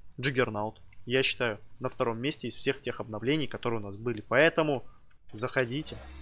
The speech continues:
играйте, кайфуйте и нагибайте. У меня на этом всё. Спасибо вам за просмотр, за данного видеоролика.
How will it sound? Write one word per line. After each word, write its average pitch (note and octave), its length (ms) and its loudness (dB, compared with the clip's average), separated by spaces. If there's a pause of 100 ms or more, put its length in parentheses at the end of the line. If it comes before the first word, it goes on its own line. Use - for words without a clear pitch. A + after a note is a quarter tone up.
(240)
играйте, B2 480 0 (440)
кайфуйте A#2+ 400 0 (360)
и C3 40 -4
нагибайте. G#2+ 480 -4 (640)
У E3+ 60 10
меня A#3+ 160 12
на C#4 80 12
этом B3+ 220 12
всё. A#3+ 420 12
Спасибо F#3 380 12
вам E3 320 10
за C3 160 6
просмотр, E3+ 580 6
за C3+ 360 8
данного D#3 380 10
видеоролика. C#3+ 960 8